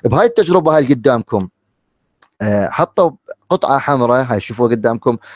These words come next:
أمام فروج اللحم. أول مرة حطوها طويلة، بعدين حطوها قصيرة، بعدين عريضة، بعدين،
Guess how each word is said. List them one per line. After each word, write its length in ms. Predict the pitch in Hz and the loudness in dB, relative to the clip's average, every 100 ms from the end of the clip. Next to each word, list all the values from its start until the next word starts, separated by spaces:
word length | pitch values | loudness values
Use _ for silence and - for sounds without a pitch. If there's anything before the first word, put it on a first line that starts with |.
| - | -4
أمام 220 | 131 143 | -2 0
فروج 360 | 139 127 131 117 | 0 0 2 2
اللحم. 360 | 107 82 78 - _ - - | 0 -2 -6 -14 _ -20 -2
أول 240 | 151 170 160 | 2 4 4
مرة 200 | 156 151 | 2 0
حطوها 360 | 139 - 135 | -2 0 0
طويلة، 380 | 127 127 139 131 | 2 2 4 4
بعدين 220 | 120 107 | 2 -2
حطوها 220 | 98 - 117 | -4 -2 -4
قصيرة، 380 | 113 135 131 | -2 2 2
بعدين 160 | 110 104 | 2 0
عريضة، 360 | 87 113 139 127 | 2 2 4 2
بعدين، 440 | 92 101 110 | 0 0 0